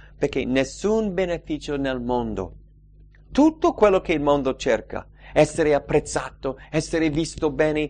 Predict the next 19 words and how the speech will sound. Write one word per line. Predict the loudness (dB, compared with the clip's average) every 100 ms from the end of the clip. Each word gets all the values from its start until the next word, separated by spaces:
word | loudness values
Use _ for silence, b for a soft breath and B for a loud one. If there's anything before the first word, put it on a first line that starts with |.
| B B
avere | 6 6 6 2 -4 2
belle | 4 6 4
cose, | 4 6 6 6 4
belle | 8 8 6
esperienze, | 2 0 2 2 2 0 -2 0 -2 -4 B
approvazione | 0 2 6 6 4 0 2
degli | 2
uomini, | 6 6 6 2 -2 -4 -12 -20 _ _ _ _ _ -20 -20 -20 -20 -20 -20 -20 -20 -20 -8
una | -2
vita | -2 -2 0 -2
bella, | 2 2 2 4 2
facile, | 2 -8 -8 -8 -10 -12 _
tutto | 2 2 2 -6 -14 -12 -8
quello | -2 -2 -2 -6
che | -6 -4
il | -2 -4 -8
mondo | -4 -4 -4 -8
può | -4 -4
offrire | -4 -12